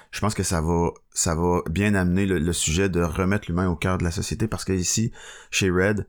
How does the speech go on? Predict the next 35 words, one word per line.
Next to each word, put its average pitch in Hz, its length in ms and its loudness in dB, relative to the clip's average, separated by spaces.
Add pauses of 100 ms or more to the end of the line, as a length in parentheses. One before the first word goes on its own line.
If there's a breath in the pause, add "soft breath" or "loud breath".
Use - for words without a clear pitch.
c'est - 240 0
ça 92 180 0
qu'on, 80 340 0
qu'on 82 260 -2
privilégie, 82 500 0
c'est 101 100 0
ça 90 160 0
qu'on 80 180 -2
prône, 98 320 0
de 82 80 2
mettre 90 280 0
l'humain 90 260 2
au 82 160 2
cœur 90 240 0
de 76 160 -2 (160)
tout, 101 240 -4 (260)
de - 160 0
notre 82 240 0
vie, 92 240 0 (260 loud breath)
de 73 60 -2
notre 73 180 0
vie 87 100 0
entrepreneuriale, 87 680 0
de 80 100 0
notre 76 260 0
vie, 80 380 0
euh, 71 260 0 (440 loud breath)
de 71 80 -2
notre 71 160 -2
vie 76 100 -2
professionnelle, 73 720 -2
de 73 80 0
notre 67 180 -2
vie 71 100 -2
familiale. 65 560 -4